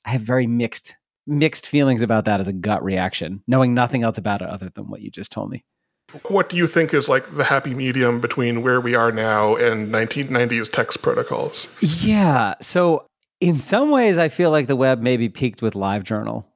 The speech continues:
Speaker 1: you know, or maybe MySpace. MySpace made it really easy to kind of hack on the web, and that was really cool. But, like, the text-only web, I don't necessarily think I'd like to go back to.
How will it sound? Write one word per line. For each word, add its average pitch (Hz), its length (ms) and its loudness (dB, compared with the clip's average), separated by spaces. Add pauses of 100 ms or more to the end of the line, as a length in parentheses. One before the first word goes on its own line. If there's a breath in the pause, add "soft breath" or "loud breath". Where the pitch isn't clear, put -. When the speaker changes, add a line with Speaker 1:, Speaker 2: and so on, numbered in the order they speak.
(240)
Speaker 1:
you 117 140 -2
know, 110 180 2
or 107 100 2
maybe 151 220 4
MySpace. 110 640 2
MySpace 113 460 2
made 120 160 0
it 107 60 -2
really 107 280 0
easy 104 160 0
to 95 80 -6
kind 104 180 -4
of 95 80 -4
hack 92 280 -4
on 92 60 -6
the 90 80 -6
web, 92 340 -6 (180)
and 117 140 0
that 104 120 2
was 110 140 -4
really 104 200 0
cool. 110 440 -4 (100)
But, 127 360 0 (160 loud breath)
like, 156 320 2
the 143 200 -2
text-only 156 840 0
web, 113 400 0 (260)
I 127 120 2
don't 131 180 2
necessarily 120 400 2
think 110 160 -2
I'd 101 140 -2
like 101 180 0
to 110 100 -4
go 95 180 -2
back 98 300 -2
to. 113 340 -4